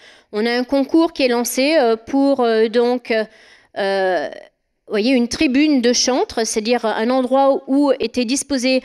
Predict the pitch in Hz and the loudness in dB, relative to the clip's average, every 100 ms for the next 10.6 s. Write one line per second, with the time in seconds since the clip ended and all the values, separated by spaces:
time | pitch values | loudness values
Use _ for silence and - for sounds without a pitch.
0 | - - 196 208 214 254 254 - 262 262 | -6 -14 -2 -2 2 0 0 -2 -4 -2
1 | 240 370 403 233 202 190 196 226 233 220 | -2 -2 -2 -2 -4 -10 -8 -4 -2 0
2 | 220 220 220 214 359 415 190 196 - - | 0 0 -2 0 -2 -2 -6 -8 -16 -20
3 | - 208 254 240 233 233 226 233 262 240 | -6 -2 2 2 0 -2 -2 -2 0 -2
4 | 233 240 233 240 254 339 285 214 - _ | -2 -2 -2 0 2 2 2 -2 -6 _
5 | 214 214 247 254 208 311 320 262 240 - | -4 0 0 -2 0 0 0 0 -4 -8
6 | 226 - 202 185 175 _ _ _ 233 202 | -10 -8 -6 -6 -8 _ _ _ -6 -2
7 | 226 247 233 226 220 214 - 226 277 - | 0 0 -2 -4 -4 -4 -4 -2 -2 -6
8 | - _ _ 190 180 285 277 262 - 226 | -20 _ _ -10 -2 0 0 -4 -6 -4
9 | 185 214 269 277 185 - - 220 - 285 | -2 -2 0 0 -4 -12 -8 -6 -2 -2
10 | 233 233 196 175 269 | -2 -4 -4 -4 -6